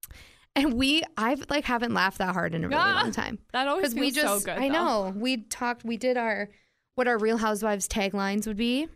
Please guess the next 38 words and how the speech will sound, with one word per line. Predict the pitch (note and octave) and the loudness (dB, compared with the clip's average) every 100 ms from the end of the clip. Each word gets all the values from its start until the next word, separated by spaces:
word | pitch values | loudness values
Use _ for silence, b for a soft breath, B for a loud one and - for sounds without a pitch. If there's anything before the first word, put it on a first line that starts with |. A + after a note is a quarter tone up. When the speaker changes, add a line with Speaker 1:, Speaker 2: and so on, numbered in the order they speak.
| _ - | _ -12
Speaker 2:
Oh | |
my | F#3+ F#3 | -8 -6
God, | F3 G3 | -2 0
I | G#3+ G3+ G3 | 2 2 0
don't | F#3 | 0
Speaker 1:
Um, | F#3+ | -4
Speaker 2:
even | G#3 A#3 | -4 -6
know | E3+ D#3+ | -6 -6
what | D#3+ | -8
mine | B2+ E3 E3 | -8 -10 -12
would | E3 | -12
be. | E3 D#3+ F3+ _ _ _ | -12 -12 -14 _ _ _
Speaker 1:
So | - D4+ | -2 2
we | D4 C#4+ A3 | 4 4 2
decided | C4+ C#4 C4 C#4+ B3+ | 0 2 2 0 0
to | A#3+ | 0
do | B3+ | 0
them | A#3 A#3 A3+ F#3+ | 2 2 2 2
what | A3+ - | 0 0
they | A#3 A3+ | -2 0
would | G3 | -2
be | G#3+ A3+ | -4 -2
in | A3 G#3+ | 0 0
that | G3 | 0
moment | G3+ G#3 G3+ F#3 F3+ - | 0 2 2 0 -2 -4
because | G#3 G3+ F3+ | -2 -2 0
we | F#3 | -2
had | E3+ | -2
face | G3 F#3+ - | -2 0 0
masks | F#3+ F3 - | -2 -2 -2
and | F#3 F3+ | -2 0
wine. | E3+ E3 E3+ | 0 0 0
And | F#3 | 0
mine | F#3 G#3 | 0 2
was, | G#3 F3 E3 D#3+ - b b b b b - | 2 0 0 -4 -6 b b b b b -8
uh, | G#3 F3+ F3 - G#3 - _ _ _ _ _ - | -4 -2 -2 -4 -6 -12 _ _ _ _ _ -4
mine | G#3+ G#3 | 0 2
was, | F#3 | 0